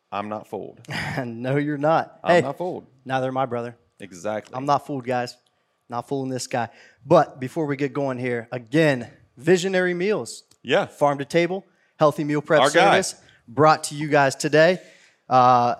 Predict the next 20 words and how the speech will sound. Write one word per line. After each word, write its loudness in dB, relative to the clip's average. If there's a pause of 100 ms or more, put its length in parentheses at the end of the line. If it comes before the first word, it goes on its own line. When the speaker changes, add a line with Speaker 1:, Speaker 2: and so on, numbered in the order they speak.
Speaker 2:
a 0
healthy 0
meal 2
prep 4
service, -2
guys, 2
providing 2
locally 0
grown -2
and -6
raised -4
products 0
for -16
you -8
guys. 0
If -14
you -8
are 4
an -8 (100)
athlete, -2